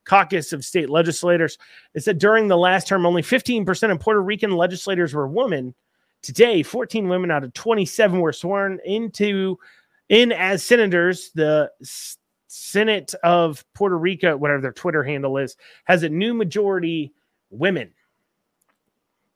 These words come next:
Almost like it's its own political party. Your gender, an immutable characteristic about you,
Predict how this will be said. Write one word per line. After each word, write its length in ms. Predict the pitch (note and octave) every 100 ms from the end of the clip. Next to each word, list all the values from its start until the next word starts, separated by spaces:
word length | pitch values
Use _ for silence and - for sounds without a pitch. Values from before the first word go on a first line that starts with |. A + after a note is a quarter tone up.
| _ -
Almost 320 | G#3+ D4+ C#4
like 140 | B3+ A3
it's 140 | E3+
its 140 | F3 G#3
own 280 | G#3 A3
political 420 | E3+ F3+ F#3+ F3 D#3
party. 340 | E3+ E3 C3
Your 140 | B2
gender, 340 | D3+ F#3 F#3+ F#3
an 120 | E3+
immutable 640 | E3+ F3+ G#3 E3 F3+ D3+ - - - -
characteristic 720 | G#3+ G3 F3 E3+ F3+ G3 D#3
about 420 | C3+ D#3 E3 -
you, 300 | D#3+ C#3+ C3